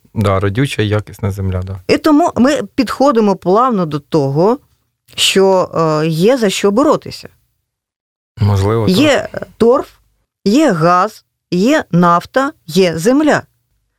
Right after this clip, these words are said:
Speaker 2: Скільки там у вас людей проживає на території? Здається,
Speaker 1: Ну,
Speaker 2: тринадцять тисяч?
Speaker 1: Ну,
Speaker 2: І, і
Speaker 1: тринадцять тисяч це, може, рахується.
Speaker 2: Населення одинадцять тисяч триста,
Speaker 1: Да, да, от, от
Speaker 2: триста тридцять дві
Speaker 1: одинадцять тисяч,
Speaker 2: людини.
Speaker 1: да, одинадцять тисяч.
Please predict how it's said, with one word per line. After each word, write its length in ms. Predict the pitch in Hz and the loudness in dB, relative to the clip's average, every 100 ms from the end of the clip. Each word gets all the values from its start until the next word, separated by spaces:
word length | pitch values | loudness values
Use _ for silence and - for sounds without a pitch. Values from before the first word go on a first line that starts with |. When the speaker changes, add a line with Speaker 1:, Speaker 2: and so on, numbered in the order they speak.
| _ - - - - | _ -20 -20 -20 -18
Speaker 2:
Скільки 340 | - 311 - | -4 -2 -2
там 200 | 214 196 | 0 0
у 80 | 175 | 2
вас 240 | 160 151 | 0 0
людей 260 | 160 156 139 | -2 0 -2
проживає 500 | - 147 160 139 131 | -2 -2 -2 0 -2
на 100 | 139 | -2
території? 560 | - 143 143 139 143 151 | -2 -2 -2 -2 0 0
Здається, 1000 | 156 180 180 147 - - 269 254 247 262 | 0 0 2 0 -2 -2 0 0 0 -4
Speaker 1:
Ну, 60 | - - - - | -16 -20 -20 -6
Speaker 2:
тринадцять 580 | - 247 262 392 - 190 | 0 2 2 0 -2 -4
тисяч? 460 | - - - - - _ - - - - _ - | -6 -10 -12 -18 -20 _ -20 -20 -20 -20 _ -6
Speaker 1:
Ну, 320 | 127 147 175 | -2 0 0
Speaker 2:
І, 40 | 190 | -2
і 100 | - _ - | -6 _ -8
Speaker 1:
тринадцять 600 | - 135 147 151 - 135 | -2 0 0 -2 -4 -4
тисяч 360 | - 131 127 110 | -2 -2 -4 -4
це, 160 | - 120 | -2 0
може, 320 | 120 110 117 | 0 0 0
рахується. 540 | 117 - 151 117 101 | 0 0 0 0 0
Speaker 2:
Населення 580 | 233 156 254 156 139 151 | 0 2 2 0 0 0
одинадцять 540 | 196 254 208 - 208 - | 2 2 2 0 -4 -2
тисяч 300 | - - 117 | -2 -2 0
триста, 360 | 110 101 110 | 0 0 -2
Speaker 1:
Да, 200 | 101 180 | -2 -2
да, 80 | 110 | 0
от, 100 | 101 | 0
от 60 | 98 | 0
Speaker 2:
триста 220 | - - | -2 -2
тридцять 260 | 117 120 | 0 0
дві 60 | - - | 0 0
Speaker 1:
одинадцять 300 | 208 208 180 | 2 2 0
тисяч, 200 | 101 - | 0 -2
Speaker 2:
людини. 140 | 98 104 | -4 -2
Speaker 1:
да, 60 | |
одинадцять 500 | 98 104 120 117 110 | -2 0 -2 -4 -8
тисяч. 400 | - 101 - - | -8 -10 -10 -18